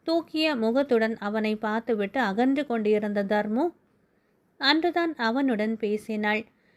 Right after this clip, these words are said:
"நீ என்னைக்கு ஊருக்கு போக போற?" "நான் இங்கே தான் இருக்கணுமாம்,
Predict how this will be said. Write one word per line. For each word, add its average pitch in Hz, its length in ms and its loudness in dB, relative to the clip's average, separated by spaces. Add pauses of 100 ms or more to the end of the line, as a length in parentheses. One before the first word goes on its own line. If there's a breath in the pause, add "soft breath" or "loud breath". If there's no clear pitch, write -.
(220 soft breath)
"நீ 311 160 -2
என்னைக்கு 320 320 2
ஊருக்கு 330 400 -2
போக 294 240 0
போற?" 294 220 -2 (1120)
"நான் 247 480 2
இங்கே 233 340 0
தான் 370 200 0
இருக்கணுமாம், 302 760 0